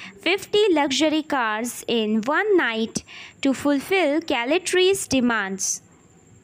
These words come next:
The film also delves into the world of car culture and obsession.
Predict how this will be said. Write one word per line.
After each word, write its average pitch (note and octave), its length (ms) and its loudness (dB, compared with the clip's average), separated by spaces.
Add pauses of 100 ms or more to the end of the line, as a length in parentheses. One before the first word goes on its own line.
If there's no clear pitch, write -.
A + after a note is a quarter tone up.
(1300)
The A#3+ 140 -2
film A4 500 -2
also G4+ 400 0 (160)
delves B3 560 -2
into B3 600 0 (400)
the A#3+ 180 0
world F#4+ 460 0
of B3 580 0
car E4 380 0
culture D4 640 2
and A#3 400 -2
obsession. A#3 840 -2